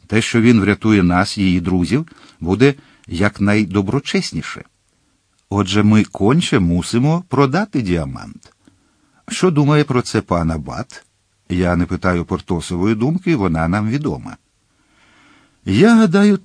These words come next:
так», сказав Араміс, зашарівшися. «Раз цей перстень не подарунок коханої жінки, тобто не запорука кохання, то Дартаньян має право продати його».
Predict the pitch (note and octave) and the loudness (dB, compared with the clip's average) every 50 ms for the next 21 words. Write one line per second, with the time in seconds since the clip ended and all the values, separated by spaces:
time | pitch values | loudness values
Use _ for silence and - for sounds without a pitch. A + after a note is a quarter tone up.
0 | _ - G#3+ A3+ A3 G#3 G#3+ - - - - - - - A#2+ A#2+ G#2+ G#2 A2+ G#2+ | _ -2 2 2 2 2 0 -4 -10 -10 -10 -10 -8 -2 -2 0 2 4 4 4
1 | G#2 F#2+ G2+ G2 F#2 G2 F2+ F2+ G2 G#2 G#2 - - - - - - _ _ _ | 4 4 4 2 2 2 2 2 0 0 -2 -4 -6 -12 -14 -16 -18 _ _ _
2 | _ - E2 F2+ G2 - - A2 F2+ D2+ C2+ A#1 - - - D#2 - - - G1+ | _ -12 -8 -8 -8 -4 -2 -2 -2 -2 -6 -10 -12 -12 -14 -12 -14 -16 -18 -18
3 | - _ _ _ _ _ _ _ _ _ _ _ _ _ _ _ _ _ - G#2+ | -20 _ _ _ _ _ _ _ _ _ _ _ _ _ _ _ _ _ 0 2
4 | C3+ F#3+ A3+ A3+ G3 - - - - G3 G3 E3+ - - C#3+ B2+ G#2+ - - - | 4 4 4 2 0 -4 -6 -2 0 0 0 0 0 0 0 0 0 -2 -6 -4
5 | D#3 D#3 D3+ D#3+ D3 - _ _ _ _ _ G2 G#2+ B2 B2 A#2+ - A2+ A2+ G2+ | -4 -2 -2 -2 -4 -6 _ _ _ _ _ 0 4 4 4 4 2 0 0 0
6 | G2 F#2 F#2 F2+ F2 E2 D#2+ - - G2 F2 - - E2 D#2 C2+ C#2 C#2+ C2+ - | 0 0 0 0 0 -2 -4 -4 -6 -6 -6 -4 -6 -6 -6 -6 -8 -10 -10 -10
7 | D#2 E2+ E2+ D2+ D2 C#2 - - C#3 D#3+ - _ _ - F#2+ - _ - F2+ E2 | -8 -8 -8 -8 -8 -10 -8 -8 -10 -10 -10 _ _ -8 -8 -6 _ -4 -4 -4
8 | D#2 C#2+ - - - D#2+ F#2 G2 F#2+ D#2+ D2+ F2 E2 - E2 D2+ C2+ - - - | -4 -8 -12 -12 -6 -4 -2 -2 -2 -2 -4 -6 -6 -6 -8 -8 -10 -12 -16 -20
9 | B1+ - - - - - - - - - - - - A#2 - _ _ _ - - | -20 -12 -12 -12 -12 -10 -12 -12 -12 -14 -14 -12 -12 -12 -12 _ _ _ -20 -20
10 | - - - _ _ - G2+ A#2 D#3 F#3+ F#3 G#3+ G#3 - - G#3+ G3 F#3+ F#3+ G3 | -20 -20 -20 _ _ -2 0 2 2 2 0 -2 -4 0 0 2 4 4 4 4
11 | G#3+ G#3+ G#3 G3 F#3+ F#3 E3+ E3 E3 F3+ F3 - D3+ C#3+ C#3 C3+ C3+ C#3+ D#3 F3 | 2 2 2 2 2 2 0 0 -2 -4 -4 -2 0 2 2 2 2 0 -2 -4
12 | F#3 - - - D#3 D3+ A#2+ A#2 F#2 E2 - G#2 A2+ C#3 D3+ F2+ C#2 - - | -6 -8 -4 -4 -4 0 2 0 0 0 -2 -4 -4 -4 -6 -8 -10 -14 -18